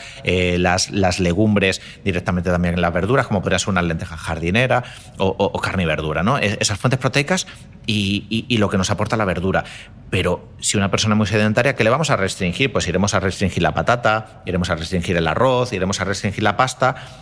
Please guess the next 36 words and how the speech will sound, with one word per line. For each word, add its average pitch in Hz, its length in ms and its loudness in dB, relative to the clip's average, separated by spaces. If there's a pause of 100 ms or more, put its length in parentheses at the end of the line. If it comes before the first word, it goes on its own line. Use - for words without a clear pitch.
(180)
no 143 100 2
porque 170 220 2
sean 104 200 2
alimentos 90 440 0
malsanos, 85 600 0 (720)
sino 98 340 2
que 92 180 4 (540)
si - 240 4
no 107 100 4
eres 147 140 2
muy 160 160 4
activo, 156 520 2 (140)
no 120 260 6
están 151 360 2
tan 160 140 2
justificado. 87 760 -2 (640)
¿Quieres 180 220 4
que 190 100 2
tenga 170 260 4
más 151 320 2
espacio 147 360 4
el 143 40 2
boniato 135 440 4
en 127 80 2
tu 127 120 2
dieta? 131 480 0 (100)
¿Quieres 139 200 2
que 165 80 4
tenga 151 200 2
más 143 140 2
espacio 139 440 2
la 123 120 2
patata 123 300 0
en 120 100 0
tu 123 120 2
dieta? 143 340 0